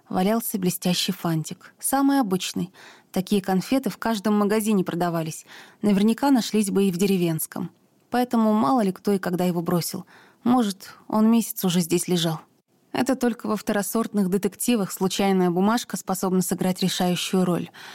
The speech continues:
А в жизни оставленный в лесу мусор —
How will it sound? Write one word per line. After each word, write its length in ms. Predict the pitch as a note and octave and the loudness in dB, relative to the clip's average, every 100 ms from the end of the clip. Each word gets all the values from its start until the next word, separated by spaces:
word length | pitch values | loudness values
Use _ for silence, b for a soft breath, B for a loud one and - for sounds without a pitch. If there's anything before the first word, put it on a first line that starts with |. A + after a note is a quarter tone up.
| B B B | B B B
А 140 | F#3+ | -2
в 60 | F#3 | 0
жизни 420 | B3 C#4+ G#3+ G3 | 2 2 4 2
оставленный 560 | F#3 - A3 G3 F#3 | 0 -2 -2 2 2
в 40 | F3 | 2
лесу 280 | F3 - F3+ | 0 0 4
мусор — 440 | A3 A#3+ - | 4 2 -2